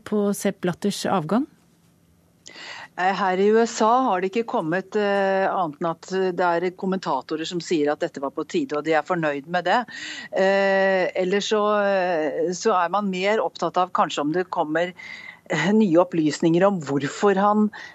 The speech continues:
Speaker 2: eh, har gå-, hvorfor han gikk av så brått etter å ha blitt gjenvalgt for noen få dager siden. Og der er det ventet at en, eh, dommer i New York i dag skal,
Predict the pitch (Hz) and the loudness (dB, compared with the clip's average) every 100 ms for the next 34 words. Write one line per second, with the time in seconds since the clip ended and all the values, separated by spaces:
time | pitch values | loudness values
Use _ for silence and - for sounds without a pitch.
0 | - 196 190 190 185 190 185 180 180 - | -2 2 4 4 4 4 4 2 2 2
1 | 208 208 202 190 185 226 226 240 - 208 | 2 2 2 2 2 2 4 2 2 2
2 | 220 226 214 233 233 214 185 196 190 185 | 4 2 4 2 2 2 4 4 4 2
3 | - 185 165 156 175 185 220 208 202 - | 0 0 2 4 4 2 0 0 0 2
4 | 185 202 160 156 - 180 247 277 - - | 4 6 4 2 0 4 6 4 2 -10
5 | - - - 202 196 208 175 160 196 175 | -10 -2 2 4 6 6 6 4 2 2
6 | 151 160 156 - 196 202 202 - 185 175 | 0 0 0 2 4 4 2 0 0 4
7 | 220 160 156 196 202 175 165 196 202 226 | 6 6 6 6 4 4 6 6 6 4
8 | 208 214 202 185 - 185 190 196 | 6 6 4 2 2 4 4 4